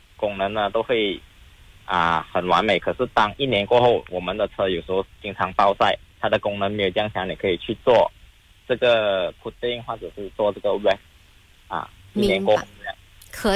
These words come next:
Speaker 2: 以，可以。那有些人就好奇了，如果我说我一开始决定要做了之后，它是不是好像贴在大镜一样，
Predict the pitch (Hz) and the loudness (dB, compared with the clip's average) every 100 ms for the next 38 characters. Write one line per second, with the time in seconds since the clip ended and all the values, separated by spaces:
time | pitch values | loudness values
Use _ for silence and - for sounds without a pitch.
0 | 214 220 180 - - 175 185 170 - - | 0 -4 -4 -6 -4 -2 -2 -4 -4 0
1 | 392 294 233 269 220 226 285 294 262 - | 4 4 4 4 2 2 0 0 -2 -2
2 | 196 175 170 185 320 339 226 175 - 214 | -2 0 -2 -4 0 2 4 2 0 0
3 | 214 214 - - 202 190 - 311 - 277 | 0 0 -10 -8 -2 0 -2 -4 0 0
4 | 254 - 170 - - 180 180 277 254 - | 0 0 -2 -2 0 0 0 2 0 0
5 | - 311 208 196 - 202 - - 214 - | 0 2 2 0 -2 -4 -2 0 0 -2
6 | - - - 359 403 349 - 403 180 - | -14 -6 -2 0 2 2 0 0 0 2
7 | 277 262 - - - 262 233 - 262 220 | 0 0 -6 -14 -4 0 0 2 0 0
8 | - 269 247 254 180 180 185 220 | 0 -2 -2 -4 -4 -4 -2 -2